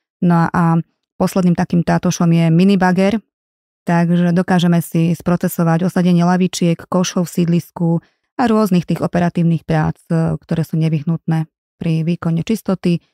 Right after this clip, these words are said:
Podarilo sa nám presadiť, aby v mestskej časti Košice nad jazerom bola zriadená materská škôlka nová, čiže je to tiež niekoľkoročný proces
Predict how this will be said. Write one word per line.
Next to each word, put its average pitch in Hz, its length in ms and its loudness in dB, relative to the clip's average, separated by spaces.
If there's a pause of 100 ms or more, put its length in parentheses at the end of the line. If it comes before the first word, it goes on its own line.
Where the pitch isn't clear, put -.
(320)
Podarilo 185 420 0
sa 180 140 -4
nám 175 140 2
presadiť, 175 560 0
aby 170 260 0
v 160 60 -2
mestskej 190 360 0
časti 175 360 -4
Košice 175 340 -4
nad 175 140 0
jazerom 170 680 0
bola 170 240 0
zriadená 165 640 0 (300)
materská 175 480 -2
škôlka 170 560 -2
nová, 170 400 0 (580)
čiže 175 580 0
je 175 60 -2
to 185 80 -4
tiež 185 260 -2
niekoľkoročný 180 640 0
proces 196 640 -2